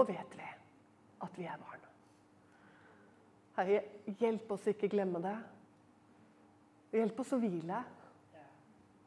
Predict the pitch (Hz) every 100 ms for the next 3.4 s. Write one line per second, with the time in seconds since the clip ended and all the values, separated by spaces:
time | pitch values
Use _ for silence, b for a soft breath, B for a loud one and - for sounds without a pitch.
0 | - - - 214 - - - - - -
1 | B B B - - - - 196 208 247
2 | 233 190 254 220 - - - - - -
3 | 277 185 180